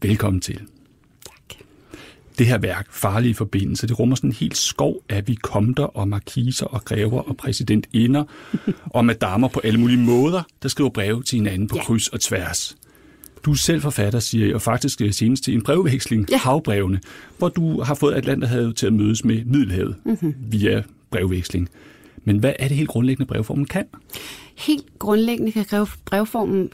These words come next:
Speaker 2: brevformen, brevformen være enormt personlig og enormt fortællende på samme tid. Fordi vi er så tæt på karaktererne.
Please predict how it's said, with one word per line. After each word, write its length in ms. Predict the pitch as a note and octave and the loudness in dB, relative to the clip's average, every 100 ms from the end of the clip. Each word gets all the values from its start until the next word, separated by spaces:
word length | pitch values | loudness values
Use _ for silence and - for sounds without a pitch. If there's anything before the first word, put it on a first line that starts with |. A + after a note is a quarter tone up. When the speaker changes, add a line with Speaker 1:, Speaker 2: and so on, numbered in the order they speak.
| - | -4
Speaker 2:
brevformen, 460 | D3+ F3 C3 - D3+ - - - _ _ | -4 -2 -2 -2 -4 -8 -20 -20 _ _
brevformen 640 | - G#3+ A3 A#3+ G#3+ G#3 F#3 | 0 0 2 -2 0 0 0
være 240 | F3 F#3 - - | -2 -2 -8 0
enormt 480 | A#3+ A#3+ C4 - - | 4 4 2 -4 -6
personlig 600 | A3 - C#4+ - A#3 - - | -6 -2 -2 -2 -6 -8 -2
og 160 | G3+ | 2
enormt 380 | G3 G3+ - - - _ _ - _ _ _ - | 2 2 -2 -10 -20 _ _ -20 _ _ _ -14
fortællende 720 | - A3 - C4 A#3+ A3 D#3+ - | -4 -2 0 0 2 0 0 -4
på 100 | - | -8
samme 280 | E3 D3 C#3+ | -4 -2 -2
tid. 160 | - C3 - _ _ _ _ - | -4 -10 -16 _ _ _ _ -20
Fordi 200 | - G#3 G#3 | -4 0 2
vi 140 | G3+ | 2
er 120 | F3 E3+ | 0 -2
så 300 | - - A3 - | -6 -2 -4 -4
tæt 380 | - G#3+ - - _ _ | -2 -2 -2 -10 _ _
på 200 | F#3 D#3+ - | -2 -2 -4
karaktererne. 460 | E3 - B2+ - | -10 -8 -10 -12